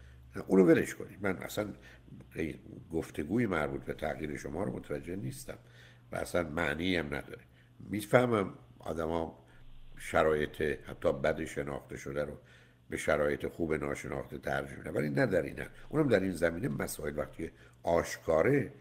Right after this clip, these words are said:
تازه شما تو اون زندگی چیزی ندارید که فکر کنید با داشتنش خطر دارید، مسئله دارید،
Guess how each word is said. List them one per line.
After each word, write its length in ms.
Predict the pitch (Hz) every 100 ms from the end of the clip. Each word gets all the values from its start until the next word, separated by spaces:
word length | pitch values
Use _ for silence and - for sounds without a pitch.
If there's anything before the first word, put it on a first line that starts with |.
| - - -
تازه 280 | 98 90 127
شما 220 | 113 117
تو 140 | -
اون 80 | 123
زندگی 420 | 107 90 80 92
چیزی 340 | 110 156 139 139
ندارید 440 | 104 76 71 - - - - - - -
که 100 | 87
فکر 200 | 98 95
کنید 260 | 82 80
با 100 | 67
داشتنش 800 | 73 76 73 - 87 82 69 - - - -
خطر 460 | - - 80 - 110
دارید، 400 | 107 117 117 90
مسئله 360 | 80 - 76 92
دارید، 340 | 117 110 -